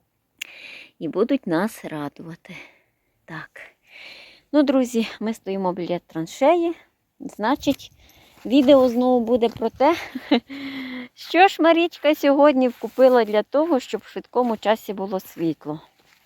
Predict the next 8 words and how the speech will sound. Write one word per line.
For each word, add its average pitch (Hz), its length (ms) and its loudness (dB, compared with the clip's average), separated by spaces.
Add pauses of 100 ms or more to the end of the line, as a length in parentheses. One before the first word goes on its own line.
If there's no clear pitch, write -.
(120)
А 175 60 -18
купила, 330 460 -2
друзі, 269 420 -4
я 220 280 0 (1700)
кабель. 190 480 4 (2000)
Кабель 185 320 -2
є 170 360 -2 (140)
мідний, 190 680 2